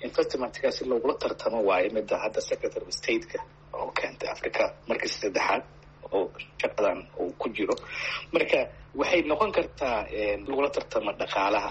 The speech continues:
eh, sidii qolo walba Africa u maalgashan lahayd. Africa waxa looga baahan yahay waxaa waaye in, eh, waddamadan uga baahan yihiin. Africa waxay haysataa, eh, natural resource, mineral resource oo loo baahan yahay waddamadan xoogga leh,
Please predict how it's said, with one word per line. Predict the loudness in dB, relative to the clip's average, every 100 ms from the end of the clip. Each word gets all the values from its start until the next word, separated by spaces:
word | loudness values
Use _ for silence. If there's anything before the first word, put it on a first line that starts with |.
| 0
eh, | 0 0
sidii | 0 0 0 2
qolo | 4 6
walba | 4 0
Africa | -4 -4 -4 -2
u |
maalgashan | 0 0 0 -2 -4 -4 -4 -4
lahayd. | -8 -8 -10 -4
Africa | -2 0 0 2
waxa | 2
looga | 4 2
baahan | 2 2 0 -2
yahay | 0
waxaa | 2 2 4
waaye | 4 4 0 -4
in, | -8 -8 -12 -20 -8 2
eh, |
waddamadan | 4 4 2 2 2
uga | 2 2
baahan | 2 2 0
yihiin. | -4 -2 -4
Africa | -4 -2
waxay | 0 2 0
haysataa, | 0 -2 -2 -2 -2 -6
eh, | -8 0
natural | 0 2 2 2
resource, | -2 -10 -8 -8 -2
mineral | 2 2 2
resource | -2 -8 -6 -4 -6 -10 -20 -4
oo | 0
loo | 4 4 4
baahan | 2 2 -2
yahay | -2 -2
waddamadan | -2 -2 0 0 0
xoogga | 0 0 2
leh, | 0